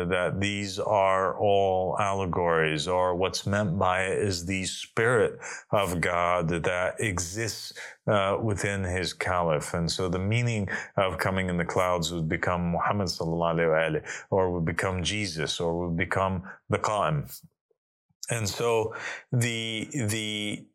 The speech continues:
the vicegerents of Allah subhanahu wa ta'ala become the very throne of God,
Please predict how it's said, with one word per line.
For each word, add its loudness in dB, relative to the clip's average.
the -2
vicegerents -2
of 0
Allah 2
subhanahu -2
wa -8
ta'ala 0
become -2
the 0
very 0
throne 0
of -2
God, 0